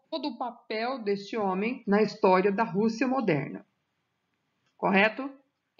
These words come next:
Muito bom. Ahn, sobre mais alguns aspectos aqui, eu quero chamar a atenção de vocês para o que esse, essa capitalização trouxe para a Rússia, essa transição do socialismo para o capitalismo.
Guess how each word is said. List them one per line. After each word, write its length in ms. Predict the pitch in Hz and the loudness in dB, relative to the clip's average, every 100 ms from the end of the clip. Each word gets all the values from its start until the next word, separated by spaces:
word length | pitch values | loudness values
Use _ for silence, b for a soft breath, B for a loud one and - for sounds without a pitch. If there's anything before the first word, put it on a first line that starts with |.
| _ _ _ _ | _ _ _ _
Muito 440 | 202 190 202 202 226 | -6 -2 -2 0 0
bom. 400 | 196 - - - _ _ _ _ _ _ _ _ _ _ - _ _ _ _ _ _ _ B B - | 0 -2 -8 -20 _ _ _ _ _ _ _ _ _ _ -20 _ _ _ _ _ _ _ B B 12
Ahn, 600 | 226 214 190 165 151 - - - B B B - | 12 12 12 10 6 -2 -16 -20 B B B -16
sobre 340 | - 294 302 294 | 0 2 4 4
mais 340 | 294 320 302 | 6 4 2
alguns 420 | 277 233 254 247 | 0 0 -2 0
aspectos 600 | 208 - 220 202 165 180 | 0 0 0 0 -2 -6
aqui, 220 | 170 170 | -6 -4
eu 80 | 247 | -4
quero 220 | 233 226 | -2 -2
chamar 200 | 226 226 | 0 2
a 20 | 220 | 2
atenção 380 | 214 196 202 | 2 -2 -2
de 100 | 190 | -2
vocês 500 | 180 190 180 240 208 | 0 -2 4 6 4
para 400 | - 214 220 233 B B _ | 0 0 0 -2 B B _
o 160 | 247 - | -4 -4
que 220 | - 359 | 0 2
esse, 460 | 320 - 311 277 208 | 2 4 0 0 -6
essa 200 | 202 240 | -6 -6
capitalização 1160 | - 277 - 254 240 233 208 190 - 240 233 | -2 -4 -2 -2 -2 -2 -2 -2 -4 -4 -4
trouxe 480 | - - 233 226 254 | -12 -4 -2 -2 -2
para 380 | 214 214 214 - | 0 2 2 0
a 80 | 208 | -6
Rússia, 480 | 175 175 - - - | -2 -4 -4 -10 -12
essa 240 | 160 190 | -4 -4
transição 560 | 254 269 240 247 247 233 | 0 0 0 -2 -4 -4
do 80 | |
socialismo 640 | 220 233 - 202 208 208 202 | -2 -4 -2 0 0 -2 0
para 220 | 190 190 | 0 0
o 40 | |
capitalismo. 720 | - 196 - 202 156 160 147 | -2 -4 -4 0 0 -2 -10